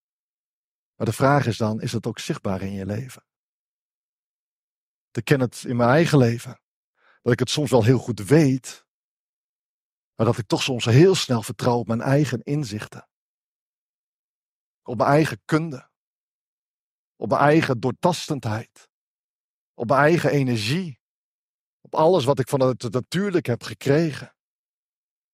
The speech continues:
Dat ik elke keer weer terug moet gaan naar die basis. "Heer, ik kan het alleen beërven. Ik kan het koninkrijk van God alleen binnengaan.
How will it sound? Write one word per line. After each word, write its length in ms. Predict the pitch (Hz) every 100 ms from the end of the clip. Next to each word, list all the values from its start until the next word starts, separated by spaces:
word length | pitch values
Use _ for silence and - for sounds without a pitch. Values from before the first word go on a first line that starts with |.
| _ _
Dat 160 | - 135
ik 80 | 131
elke 280 | 160 180
keer 180 | - 165
weer 120 | 127
terug 240 | - 170 -
moet 160 | 147
gaan 240 | - 143 123
naar 120 | 120
die 120 | 113
basis. 680 | 107 135 143 127 113 - - _ - -
"Heer, 280 | 131 143
ik 80 | 135
kan 140 | 127 123
het 140 | 110
alleen 360 | 110 131 147 113
beërven. 720 | 120 131 135 113 - - _ _ _ _ _ -
Ik 140 | -
kan 140 | 151
het 80 | 131
koninkrijk 400 | - 143 131 131
van 160 | - 113
God 200 | 135 127
alleen 380 | 123 131 117 98
binnengaan. 600 | 135 151 - 110 110